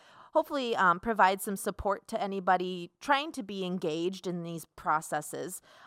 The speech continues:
Um, before we get started and get into the details of these projects, um, can you both just briefly describe what you do for the city and how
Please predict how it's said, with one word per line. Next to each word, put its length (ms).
Um, 280
before 440
we 120
get 160
started 520
and 140
get 140
into 260
the 100
details 640
of 160
these 200
projects, 680
um, 180
can 160
you 120
both 320
just 220
briefly 340
describe 460
what 200
you 100
do 200
for 140
the 100
city 440
and 180
how 440